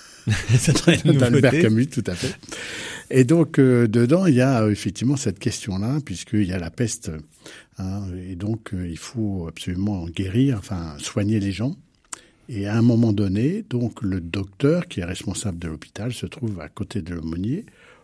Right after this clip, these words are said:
Speaker 2: au pied, euh, d'un lit où il y a un enfant qui est en train de mourir de la peste. Et donc, le médecin dit, « Mais c'est inadmissible, comment votre Dieu peut permettre cela ? »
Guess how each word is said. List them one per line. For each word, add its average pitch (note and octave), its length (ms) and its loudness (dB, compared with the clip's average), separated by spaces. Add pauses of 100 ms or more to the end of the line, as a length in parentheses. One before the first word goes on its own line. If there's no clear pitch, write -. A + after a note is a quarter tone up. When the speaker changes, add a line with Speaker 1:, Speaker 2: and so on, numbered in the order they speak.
(160)
Speaker 2:
au G2 100 -8
pied, E3 560 0 (420)
euh, G2 280 -6
d'un F#2+ 180 -6
lit G2 400 -6
où A2+ 140 -2
il G#2 60 2
y - 20 2
a G2+ 80 0
un G2 100 0
enfant G2 280 -2
qui E3 120 -4
est B2+ 40 0
en G#2+ 40 -2
train - 180 -2
de A#2 100 2
mourir A2+ 260 -2
de G#2 80 -2
la F#2+ 120 -4
peste. - 380 -10 (640)
Et F2 60 -10
donc, F#2+ 260 -6
le G#2 60 -6
médecin F#2+ 380 -6
dit, « E2+ 180 -6
Mais D#2+ 80 -10
c'est - 160 -8
inadmissible, E2+ 580 -8
comment F#2+ 280 -8
votre E2 200 -10
Dieu A2 180 -6
peut G2+ 200 -12
permettre C#3+ 680 -6
cela ? » - 340 -14